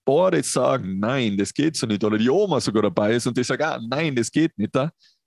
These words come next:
und er tut's trotzdem, was, was, was, was erklärst du da falsch? Oder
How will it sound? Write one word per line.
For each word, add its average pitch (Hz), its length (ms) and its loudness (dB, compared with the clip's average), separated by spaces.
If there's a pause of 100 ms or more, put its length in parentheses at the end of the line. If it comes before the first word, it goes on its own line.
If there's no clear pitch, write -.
(160)
und 123 80 -2
er 131 100 2
tut's 170 200 0
trotzdem, 147 560 -2 (440)
was, - 480 -4 (200)
was, 131 180 -2
was, 135 380 -2
was 127 320 -2
erklärst - 460 -2
du - 40 -2
da - 40 -2
falsch? - 360 -2
Oder 107 200 0